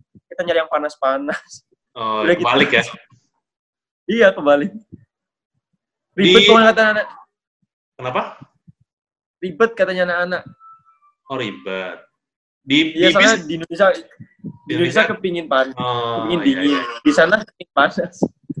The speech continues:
Speaker 2: Iya, iya, iya. Tuh, di bis katanya masangnya lagu-lagu Jawa, bener nggak sih?
Speaker 1: Ah, iya.
Speaker 2: Hah?
Speaker 1: Orang pelatihnya diajarin ngomong Jawa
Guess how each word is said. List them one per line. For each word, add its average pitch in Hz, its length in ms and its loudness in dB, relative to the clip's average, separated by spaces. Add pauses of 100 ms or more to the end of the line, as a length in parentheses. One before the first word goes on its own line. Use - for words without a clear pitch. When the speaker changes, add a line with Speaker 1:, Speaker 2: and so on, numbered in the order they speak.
Speaker 2:
Iya, 95 180 -4
iya, 92 280 -8
iya. - 120 -10 (120)
Tuh, 214 180 -2
di 160 140 0
bis 247 180 2
katanya 277 380 0 (360)
masangnya 214 440 0
lagu-lagu 202 360 4
Jawa, 233 300 6
bener 226 180 0
nggak 202 160 2
sih? 277 100 -4 (1200)
Speaker 1:
Ah, 311 240 8
iya. 285 240 6 (800)
Speaker 2:
Hah? 233 180 4 (360)
Speaker 1:
Orang 294 340 6
pelatihnya 320 520 2
diajarin 254 360 4
ngomong 277 240 -4
Jawa 240 280 2